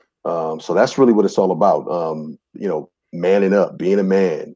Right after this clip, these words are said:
owning your responsibilities, um, and, and being about it,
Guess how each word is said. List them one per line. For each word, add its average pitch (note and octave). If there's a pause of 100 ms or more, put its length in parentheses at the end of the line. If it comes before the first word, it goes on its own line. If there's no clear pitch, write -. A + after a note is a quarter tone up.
owning G2+
your G2
responsibilities, F#2+
um, D#2 (220)
and, E2
and E2
being -
about D#2
it, -